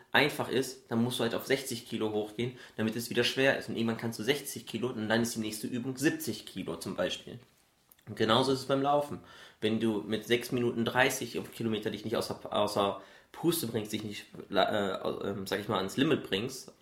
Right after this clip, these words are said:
dann musst du halt schneller laufen. So. Oder du musst halt längere Strecken laufen, dass du irgendwie immer versuchst, dich ein Stückchen zu verbessern, zu verschnellern, die Stabilität, die Techniken zu verbessern. Und dann wirst du auch merken, dass das Immunsystem ganz stark davon profitiert. Also deswegen Sport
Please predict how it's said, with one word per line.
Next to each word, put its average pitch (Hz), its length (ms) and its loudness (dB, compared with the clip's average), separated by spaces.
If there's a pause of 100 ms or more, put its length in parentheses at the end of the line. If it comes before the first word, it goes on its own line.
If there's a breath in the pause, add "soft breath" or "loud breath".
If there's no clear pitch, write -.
(680 soft breath)
dann 101 280 4
musst 110 240 0
du 120 80 0
halt 113 160 2
schneller 156 300 4
laufen. - 420 -8 (100)
So. - 300 -4
Oder 98 220 2
du 110 80 2
musst 120 160 2
halt 123 80 2
längere 127 360 6
Strecken - 420 -8
laufen, - 380 -4
dass - 160 -4
du - 160 -2
irgendwie 143 380 -2
immer 143 140 -2
versuchst, 131 340 -4
dich 120 220 -6
ein 117 100 -4
Stückchen 139 480 -2 (240 loud breath)
zu - 140 -4
verbessern, 113 420 2
zu - 120 -14
verschnellern, 123 580 0 (360 loud breath)
die 101 100 -4
Stabilität, 110 640 -2
die 98 120 -8
Techniken 120 400 -4
zu - 100 -8
verbessern. 110 560 -2 (320 loud breath)
Und 101 140 -6
dann 113 140 2
wirst 127 200 0
du 135 40 4
auch 117 120 2
merken, 113 300 -2
dass 95 100 -8
das 101 180 -10
Immunsystem 110 640 -2
ganz 131 240 0
stark 117 240 2
davon 113 300 -4
profitiert. 107 560 -2 (500 loud breath)
Also 110 220 2
deswegen 123 400 2
Sport 127 460 0